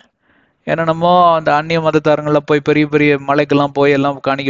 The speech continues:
போடுறாங்க. உங்களுக்கு தெரியும்னு நினைக்கிறேன். எதை, எதை பத்தி சொல்லி, எந்த கடவுளை பத்தி அவங்க சொல்லிட்டு இருக்காங்க. கோடிக்கணக்கா கொட்டுறாங்க ஒரு கோயில்ல ஒவ்வொரு நாளிலும். ஒரு மலை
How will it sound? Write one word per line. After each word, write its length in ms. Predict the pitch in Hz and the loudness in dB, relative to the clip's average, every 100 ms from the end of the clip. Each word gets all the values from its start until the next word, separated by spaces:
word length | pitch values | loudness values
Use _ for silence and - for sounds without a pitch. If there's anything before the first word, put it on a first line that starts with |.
| 131 | -2
போடுறாங்க. 220 | 131 127 | -2 -2
உங்களுக்கு 340 | 123 123 123 113 | -4 -8 -8 -4
தெரியும்னு 320 | 123 131 151 | -2 -2 -2
நினைக்கிறேன். 400 | 139 139 135 127 | -4 -2 0 0
எதை, 220 | 127 127 | 0 2
எதை 160 | 127 127 | 2 0
பத்தி 260 | 127 131 | -2 -4
சொல்லி, 220 | 123 127 113 | -2 -2 0
எந்த 500 | 123 139 143 127 120 - - - | -2 2 0 0 -6 -16 -18 -6
கடவுளை 380 | 139 139 139 135 | -2 0 -2 -2
பத்தி 220 | 143 139 | -2 0
அவங்க 180 | 127 127 | -2 -2
சொல்லிட்டு 420 | 135 131 131 123 | -4 -2 -2 -4
இருக்காங்க. 220 | 117 110 - - | -4 -8 -12 -6
கோடிக்கணக்கா 640 | 160 202 196 - 180 185 175 | 0 0 0 -4 -2 -2 0
கொட்டுறாங்க 340 | 151 - 147 | -2 -2 -4
ஒரு 180 | 131 120 131 | -2 -2 -2
கோயில்ல 300 | 131 113 110 | -2 -2 0
ஒவ்வொரு 360 | 127 135 135 | 0 2 0
நாளிலும். 380 | 127 127 113 - _ _ _ _ _ _ _ _ _ _ | 0 -2 -4 -8 _ _ _ _ _ _ _ _ _ _
ஒரு 180 | 123 120 | -8 -6
மலை 220 | 123 143 | -2 -2